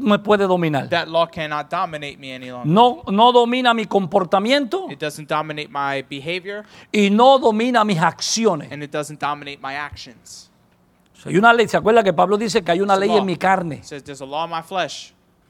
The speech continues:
Speaker 1: Dice, "Porque ahí es donde vive el pecado."
Speaker 2: Because that's where sin lives.
Speaker 1: Y esa ley me lleva continuamente a hacer lo malo.
Speaker 2: And that law always takes me to do
Speaker 1: Dice,
Speaker 2: wrong.
Speaker 1: "Pero hay otra ley, la ley del Espíritu de vida."
Speaker 2: But there's another law, the law of the Spirit of life.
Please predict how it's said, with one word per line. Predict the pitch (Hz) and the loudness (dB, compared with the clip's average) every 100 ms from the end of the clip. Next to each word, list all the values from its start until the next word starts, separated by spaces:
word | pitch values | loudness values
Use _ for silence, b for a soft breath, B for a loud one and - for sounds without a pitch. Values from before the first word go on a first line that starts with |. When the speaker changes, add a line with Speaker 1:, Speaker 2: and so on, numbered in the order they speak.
| _ _ _ _ | _ _ _ _
Speaker 1:
Dice, | 156 139 143 | -4 -2 0
"Porque | 160 147 | 0 2
ahí | 151 190 | 2 2
es | |
donde | 185 190 170 | 0 0 0
vive | 196 196 | 0 -2
el | |
pecado." | - 151 170 160 127 | -2 -2 -2 -4 -8
Speaker 2:
Because | 147 147 143 | -12 -12 -10
that's | 151 160 - | -8 -8 -10
where | 151 156 151 143 | -12 -10 -10 -12
sin | - - 190 175 | -14 -12 -12 -12
lives. | 147 131 113 - | -14 -14 -16 -6
Speaker 1:
Y | 151 | 0
esa | 165 - 202 | 0 4 4
ley | 208 226 | 4 0
me | 190 156 | -2 -2
lleva | 165 208 196 | 0 2 2
continuamente | - 160 139 233 247 208 165 156 147 | 0 -6 -4 -4 -2 0 -2 -4 -6
a | |
hacer | - 156 | -6 -6
lo | 143 | -6
malo. | 131 120 123 | -10 -10 -14
Speaker 2:
And | 143 127 | -16 -12
that | 151 156 | -10 -8
law | 165 165 160 | -6 -6 -6
always | 170 165 | -10 -12
takes | - 170 - | -12 -14 -14
me | 160 | -20
to | 160 | -20
do | 156 156 | -8 0
Speaker 1:
Dice, | 185 190 | 0 2
Speaker 2:
wrong. | 156 | -2
Speaker 1:
"Pero | 139 156 156 | 0 0 2
hay | 196 | 2
otra | 185 202 185 | 2 2 4
ley, | 208 | 2
la | 214 165 | 4 4
ley | 156 190 | 4 0
del | 185 | 0
Espíritu | 151 - 190 208 196 170 | -2 -4 -2 -2 -2 -2
de | 160 | 0
vida." | 151 190 135 110 | 0 -2 -4 -8
Speaker 2:
But | 143 | -10
there's | 147 151 | -10 -12
another | 151 156 165 | -10 -10 -8
law, | 160 170 | -6 -4
the | 160 | -6
law | 143 151 | -6 -6
of | 151 | -6
the | 143 | -10
Spirit | - 156 | -12 -10
of | 147 | -8
life. | 160 151 127 - | -4 -4 -4 -14